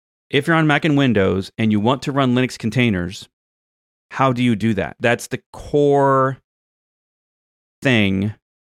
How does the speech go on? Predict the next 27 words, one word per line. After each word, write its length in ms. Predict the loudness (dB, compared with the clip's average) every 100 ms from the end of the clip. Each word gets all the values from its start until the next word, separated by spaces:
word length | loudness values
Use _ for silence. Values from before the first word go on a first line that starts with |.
| -8
that 100 | -2
Docker 240 | 0 2
Desktop 380 | 0 0 -2 -2
does 180 | -2 -4
for 100 | -6
you, 220 | -10 -10
is 380 | -4 -2 -2 -6 -16 _ _ _ -16
you 240 | -4 0 2
need 180 | 2 2
to 100 | 2
run 240 | 2 2
Linux 300 | 2 2 -2
stuff, 460 | -4 -4 -4 -8 -10
and 160 | -4 0
you're 140 | 0
on 180 | 0 -2
Windows 380 | -2 0 2 2
and 160 | 0 0
Mac, 340 | -2 -6 -12 _ _
and 220 | -6 -2 0
you 100 | 2
don't 160 | 2
wanna 160 | 2 2
have 180 | 0 -2
to 100 | -4
deal 180 | 0
with 140 | 0